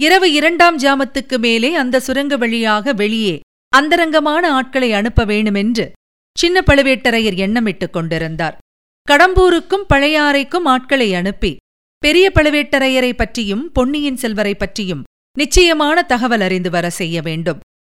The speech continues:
இம்மாதிரி காலாந்தக கண்டர் முடிவு செய்திருந்த சமயத்திலேதான் ஒரு வீரன் விரைந்து வந்து வடக்கு வாசலில் ஒரு யானையின் மேல் இரு பெண்கள் வந்திருப்பதை பற்றியும்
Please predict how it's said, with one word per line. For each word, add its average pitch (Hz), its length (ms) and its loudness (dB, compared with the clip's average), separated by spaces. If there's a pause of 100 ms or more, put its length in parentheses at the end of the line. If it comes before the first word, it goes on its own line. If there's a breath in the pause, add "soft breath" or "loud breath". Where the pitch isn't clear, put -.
(240)
இம்மாதிரி 349 500 2
காலாந்தக 285 600 0
கண்டர் 240 320 -2
முடிவு 233 280 -2
செய்திருந்த 214 600 -2
சமயத்திலேதான் 196 840 -2 (380)
ஒரு 311 160 2
வீரன் 349 320 4
விரைந்து 262 400 0
வந்து 202 440 -2 (380)
வடக்கு 359 320 4
வாசலில் 285 460 0
ஒரு 269 200 0
யானையின் 262 500 0
மேல் 254 260 -2
இரு 254 200 -2
பெண்கள் 269 360 -2
வந்திருப்பதை 202 680 -2
பற்றியும் 190 460 -4